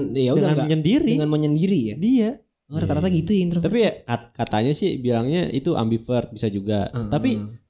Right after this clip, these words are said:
Speaker 2: masalahnya gue kayak, em, gue kan introvert susah ketemu orang, ngobrol
Speaker 1: Hmm.
Speaker 2: sama orang, ngobrol sama orang baru. Cuman akhir-akhir ini gue jadi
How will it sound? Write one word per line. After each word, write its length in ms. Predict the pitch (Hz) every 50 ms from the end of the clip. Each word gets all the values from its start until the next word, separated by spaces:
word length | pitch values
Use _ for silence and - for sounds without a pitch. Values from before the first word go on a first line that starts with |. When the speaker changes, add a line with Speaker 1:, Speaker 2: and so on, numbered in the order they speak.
| _ _
Speaker 2:
masalahnya 720 | - 135 147 147 160 160 175 226 247 170 117 107 - - _ _ _ _ _ _ _ _ _ _ - - - - - -
gue 200 | - 139 165 190 160
kayak, 420 | - 127 117 113 110 107 104 - - -
em, 640 | 117 113 110 107 107 107 107 107 107 107 107 104 107 104 104 104 107
gue 320 | - _ _ _ _ - 151
kan 100 | 208 233
introvert 360 | 226 202 - 139 135 - -
susah 220 | - 165 151 - 185
ketemu 320 | - 160 135 139 120 113 107
orang, 240 | 107 107 113 110 110
ngobrol 360 | 110 107 110 113 - 147 156
Speaker 1:
Hmm. 80 | 151 135
Speaker 2:
sama 160 | 127 110 110 107
orang, 200 | 110 113 113 110 104 107 -
ngobrol 260 | - 120 120 123 147
sama 200 | 151 156 143 131 123
orang 160 | 113 110 110
baru. 340 | 104 101 104 107 107 101 85 - _ _ _ _ _ _ _ _ _ _
Cuman 320 | - 156 214 233 226 185 165
akhir-akhir 400 | - 139 147 151 143 143 147 147 135
ini 140 | 139 160 214
gue 140 | 226 254 233
jadi 240 | 202 151 127 120